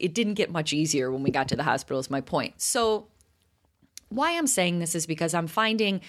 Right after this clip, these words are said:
that not only is it showing up in my life personally where I have that moment of I go, "Nope, you just gotta expand. You just got more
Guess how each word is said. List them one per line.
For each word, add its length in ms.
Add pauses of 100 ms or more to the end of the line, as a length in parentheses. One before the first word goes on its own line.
(260)
that 120
not 200
only 240
is 100
it 80
showing 320
up 140
in 80
my 140
life 220
personally 460
where 140
I 80
have 240
that 180
moment 380
of 120
I 120
go, 280
"Nope, 280
you 100
just 160
gotta 220
expand. 440
You 120
just 180
got 160
more 340